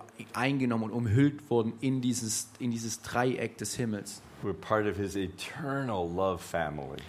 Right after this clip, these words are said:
Speaker 1: Wir sind Teil von dieser ewigen Familie der Liebe.
Speaker 2: Father, Son, and Holy Spirit, always in love with each other.
Speaker 1: Vater, Sohn und Heiliger Geist, die immer ineinander, ähm, verliebt sind.
Speaker 2: Always honoring each other.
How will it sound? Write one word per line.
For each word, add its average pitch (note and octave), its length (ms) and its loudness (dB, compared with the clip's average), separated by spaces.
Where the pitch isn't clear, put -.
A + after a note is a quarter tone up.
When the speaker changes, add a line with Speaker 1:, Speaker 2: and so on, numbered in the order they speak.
Speaker 1:
Wir - 80 -4
sind A2 160 -2
Teil B2+ 260 2
von A#2+ 160 -4
dieser A2 200 0
ewigen C3 560 -2
Familie B2 540 0
der G#2+ 100 0
Liebe. G#2+ 440 -2
Speaker 2:
Father, A#2 320 2
Son, G#2+ 240 0
and G2+ 160 0
Holy G2+ 280 0
Spirit, F#2 500 -4
always G#2+ 400 0
in F#2+ 160 -2
love F#2 260 4
with E2 160 -8
each E2+ 240 -6
other. D2+ 280 -4
Speaker 1:
Vater, A#2+ 400 2
Sohn A#2 260 0
und G#2+ 140 0
Heiliger A2+ 300 0
Geist, A2 200 -2
die A2+ 60 -6
immer C#3 240 4
ineinander, A#2 600 2
ähm, G#2+ 180 0
verliebt A2+ 420 2
sind. G2 240 -8
Speaker 2:
Always A#2+ 440 4
honoring G2+ 520 4
each E2+ 200 -6
other. D2+ 260 -4